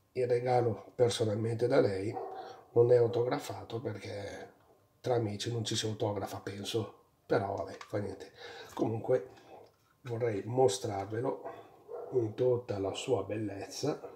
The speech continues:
Qui ci sono i serpentoni, visto la copertina con i serpentoni,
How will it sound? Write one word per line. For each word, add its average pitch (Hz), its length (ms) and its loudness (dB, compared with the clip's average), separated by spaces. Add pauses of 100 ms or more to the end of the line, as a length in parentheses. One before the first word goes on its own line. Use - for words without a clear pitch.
(140)
Qui 127 180 -4
ci 110 140 -4
sono 104 220 -2
i 101 40 -2
serpentoni, - 1700 2 (520)
visto - 320 -12
la - 80 -6
copertina - 480 -6
con - 100 -4
i - 40 -6
serpentoni, - 880 -2